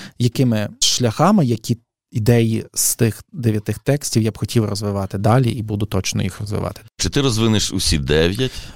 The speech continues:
Speaker 1: Я думаю, що, е, не всі дев'ять. Я це вже навіть, е, собі десь промалював, що, куди я хочу розвивати.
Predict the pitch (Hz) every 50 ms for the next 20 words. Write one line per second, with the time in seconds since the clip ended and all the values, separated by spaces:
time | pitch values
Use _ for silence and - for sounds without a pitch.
0 | - - - 143 135 170 208 254 277 285 240 165 170 208 226 233 233 220 214 208
1 | 208 202 - - - - - - - 165 165 165 165 160 151 151 151 135 110 131
2 | 139 139 135 135 135 135 135 - - - - - 127 120 120 120 151 180 226 240
3 | 240 - - - 143 - - - _ _ - - 113 113 135 143 151 147 143 -
4 | - 131 123 123 123 123 117 110 110 107 - - - - 113 117 - - - -
5 | 120 120 117 107 104 - - - 127 127 110 101 101 104 104 143 185 226 240 220
6 | - _ _ _ - 156 - - 139 127 120 - - - 120 113 117 110 107 104
7 | - - 104 - - 101 107 104 110 104 104 120 147 - - - 139 131